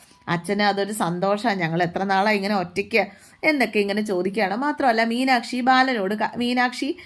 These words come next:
ആ, മീനാക്ഷിയുടെ അമ്മയും കൂടി ബാലനോട് കാര്യം പറയുകയാണ്. "ആയിക്കോട്ടെ, അത് അവരുടെ ഇഷ്ടം, ഇത് അവിടെ പോയി നിൽക്കേണ്ടെന്നൊന്നും പറയാൻ ഞങ്ങൾക്ക് അധികാരമില്ലല്ലോ, അവരുടെ ഇഷ്ടത്തിന് വിവാഹം കഴിച്ചു, അവരുടെ ജീവിതം,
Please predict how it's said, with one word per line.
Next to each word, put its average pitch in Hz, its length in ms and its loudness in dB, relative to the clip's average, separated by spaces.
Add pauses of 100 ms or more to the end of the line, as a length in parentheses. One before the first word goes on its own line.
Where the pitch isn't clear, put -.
(240)
ആ, 269 60 2 (120)
മീനാക്ഷിയുടെ 226 480 0
അമ്മയും 202 260 0
കൂടി 208 140 2
ബാലനോട് 214 480 0
കാര്യം 196 360 2
പറയുകയാണ്. 202 520 2
"ആയിക്കോട്ടെ, 254 400 2
അത് 233 180 2 (240)
അവരുടെ 302 320 2
ഇഷ്ടം, 285 300 0 (420)
ഇത് 226 120 0
അവിടെ 233 220 4
പോയി 262 200 2
നിൽക്കേണ്ടെന്നൊന്നും 262 600 2
പറയാൻ 247 320 4
ഞങ്ങൾക്ക് 247 360 0
അധികാരമില്ലല്ലോ, 226 680 4
അവരുടെ 160 300 2
ഇഷ്ടത്തിന് 269 340 -4
വിവാഹം 285 340 2
കഴിച്ചു, 285 240 0
അവരുടെ 294 340 2
ജീവിതം, 262 360 -2